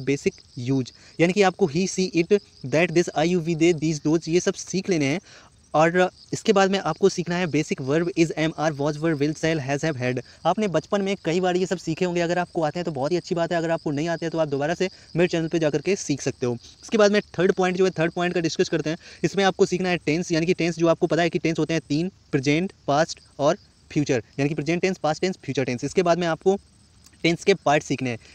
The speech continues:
यानी कि प्रेजेंट इंडेफिनिट टेंस से लेकर के फ्यूचर परफेक्ट कंटीन्यूअस टेंस तक। इसके बाद में आपको सीखने हैं सेंटेंसेस। तो सेंटेंसेस जो होते हैं वो होते हैं पांच,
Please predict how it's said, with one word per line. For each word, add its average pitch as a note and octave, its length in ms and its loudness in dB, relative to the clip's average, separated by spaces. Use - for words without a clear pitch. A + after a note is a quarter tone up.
यानी D#3+ 120 4
कि F3+ 80 0
प्रेजेंट D#3+ 300 0
इंडेफिनिट E3 400 2
टेंस E3+ 320 0
से E3 100 2
लेकर D3 300 2
के D#3+ 160 0
फ्यूचर E3 240 0
परफेक्ट D3+ 340 -2
कंटीन्यूअस C#3+ 500 -2
टेंस C#3+ 220 0
तक। B2 160 -2
इसके - 180 2
बाद G3+ 140 6
में F#3+ 80 2
आपको F#3 220 2
सीखने F3+ 240 -2
हैं F#3 80 0
सेंटेंसेस। E3+ 520 0
तो D3+ 80 -2
सेंटेंसेस E3+ 420 -2
जो F3 100 4
होते D#3 140 0
हैं E3+ 80 -2
वो D#3+ 60 0
होते D3+ 160 0
हैं D#3+ 80 0
पांच, E3 260 -2